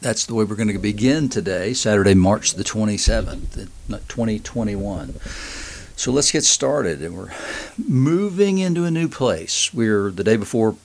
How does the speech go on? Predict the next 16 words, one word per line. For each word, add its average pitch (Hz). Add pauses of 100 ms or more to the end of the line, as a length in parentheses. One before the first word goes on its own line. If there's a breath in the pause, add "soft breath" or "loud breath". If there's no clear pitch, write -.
(200)
uh, 98
Palm 107
Sunday 117
now, 113 (720 loud breath)
and 107 (320)
we're 107
gonna 107
begin 120
looking 131
at 98
the 101
reversal, 95
the 92
great 107
reversal 110
in 107